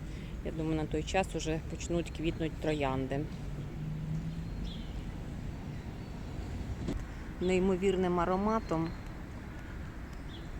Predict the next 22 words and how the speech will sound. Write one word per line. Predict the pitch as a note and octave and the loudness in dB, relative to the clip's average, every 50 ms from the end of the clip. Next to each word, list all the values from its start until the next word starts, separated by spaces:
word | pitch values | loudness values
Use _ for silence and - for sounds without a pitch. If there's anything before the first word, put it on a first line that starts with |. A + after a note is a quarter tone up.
| - - - - - - - | -6 -6 -6 -6 -6 -2 2
наповнює | F3+ F3+ F3+ F3+ - - G3 F#3 F3 F3 F3 F3 E3+ E3+ E3+ | 4 4 4 4 4 4 4 4 6 4 4 4 4 2 0
сквер | E3+ - - - E3+ G3 G3+ G#3 G#3+ A3 G#3+ - - - - - - - - - - - - - - - - - - - - - - - - - - - - | 0 -2 -6 -4 0 2 4 4 4 2 0 -4 -6 -6 -6 -6 -4 -4 -4 -4 -6 -6 -6 -6 -8 -8 -6 -6 -6 -6 -6 -6 -6 -6 -6 -6 -6 -4 0
квітуче | E3 F3+ F#3 - - - G#3+ G#3+ - - - F#3 | 2 2 2 2 2 2 2 2 2 0 0 0
дерево. | F3 D#3+ E3 D#3 C#3+ D3+ D#3+ D#3 D#3 E3+ F3 F#3 F3+ - - - - - - - - - - - - - - - - | 2 2 2 4 4 2 2 2 2 0 0 0 -2 -4 -6 -6 -6 -4 -4 -4 -6 -6 -6 -6 -6 -6 -6 -2 0
Вибачаюся, | F#3 F#3 F#3 F#3+ F#3+ F#3 - A#3 A3+ G#3 G#3+ - G3 F3+ | 0 2 2 2 2 4 4 6 6 6 4 4 2 4
але | F3+ F#3+ G3 | 4 4 4
точної | F#3+ - - G#3+ G3+ G3+ - - F#3 F3+ | 2 4 6 6 6 6 4 2 2 2
назви | F3+ F#3+ G3 G3 G3+ F#3 F3 F3+ F3 | 4 6 6 4 4 4 2 2 4
його | F3 F3 F#3 F#3 F#3 | 4 4 2 2 2
не | F#3 F#3 F#3 | 4 4 4
знаю. | F3 E3+ D#3+ D3+ D3+ D#3 - | 4 4 4 4 4 2 4
Щось | - G3+ G3+ - - | 2 2 2 4 2
мені | G#3 G3+ G3+ G3 | 2 4 2 2
хочеться | - - G3 F#3 - F#3+ F3+ - G3 | 2 2 2 2 2 2 2 4 4
назвати | F#3 F#3 F#3 F3+ F3+ F3+ G3 G3 - - F3+ | 4 4 4 2 4 4 4 4 4 2 2
його | F3 F3 E3+ E3+ F#3 | 2 2 2 2 0
черемхою, | F3 - - G3+ G3 G3+ A3 A3 G#3+ G#3+ - - - E3 D#3 D#3 D#3+ D3+ | 0 0 0 2 2 4 4 4 2 2 0 0 0 0 0 2 2 2
але | D#3 E3 E3 F#3 F#3+ F#3 F#3 F#3 - - - | 2 2 2 2 2 2 2 0 -2 0 2
я | F3+ F3+ | 2 2
не | F3+ F#3 F3+ | 4 2 0
впевнена, | - - - E3 D3+ D3 D3+ D3 D3 D3 D3 D3 | 0 0 2 2 2 2 2 0 0 0 0 -2
що | C#3+ - - | -2 -2 -2